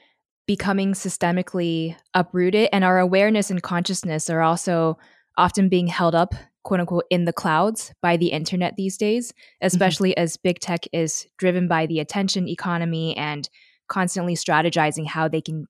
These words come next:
Speaker 1: capture and hold people's attention. So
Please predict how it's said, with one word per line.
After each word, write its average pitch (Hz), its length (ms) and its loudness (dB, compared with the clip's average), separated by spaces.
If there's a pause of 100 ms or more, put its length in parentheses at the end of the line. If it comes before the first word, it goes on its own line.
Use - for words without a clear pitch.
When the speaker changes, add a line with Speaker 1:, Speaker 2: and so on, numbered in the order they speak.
Speaker 1:
capture 160 640 -2 (480)
and 170 160 -2
hold 180 460 2 (260)
people's 165 360 -2
attention. 160 680 -2 (460)
So 160 440 0